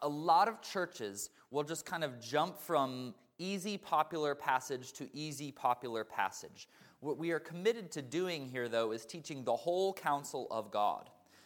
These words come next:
Because every time we read over something and think, "That doesn't make any sense," that sticks in the back of your mind. You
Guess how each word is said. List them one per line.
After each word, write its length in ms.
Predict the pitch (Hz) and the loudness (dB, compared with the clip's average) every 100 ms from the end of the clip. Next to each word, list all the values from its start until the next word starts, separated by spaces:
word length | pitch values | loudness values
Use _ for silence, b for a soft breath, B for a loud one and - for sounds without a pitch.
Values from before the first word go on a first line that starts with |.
| B B | B B
Because 260 | 143 165 - | -4 -2 2
every 280 | 165 214 | 0 0
time 340 | 233 208 196 175 | -2 -2 -2 -2
we 160 | 165 | -4
read 520 | 131 123 143 170 196 175 | -4 -4 -4 -4 -4 0
over 320 | 135 143 165 | 2 2 0
something 520 | 170 175 170 185 170 | 0 -2 -2 -6 -4
and 120 | 135 127 | -6 -4
think, 320 | 147 139 - B - | -4 -4 -10 B -10
"That 300 | 104 139 - | 2 2 4
doesn't 260 | 220 180 120 | 0 0 -2
make 240 | 127 123 | -2 -2
any 180 | 110 104 | -6 -8
sense," 540 | - 95 98 131 - - b - | -6 -6 -6 -6 -8 -8 b 0
that 180 | 196 | 0
sticks 440 | - - 233 233 - | 0 -2 -2 -2 -4
in 100 | 165 | -4
the 80 | 131 | 2
back 320 | 127 127 143 | 4 4 2
of 100 | 117 | -4
your 160 | 117 | -4
mind. 640 | 107 117 113 92 71 80 - b b | -2 -2 0 -2 -8 -16 -20 b b
You 120 | 131 | -14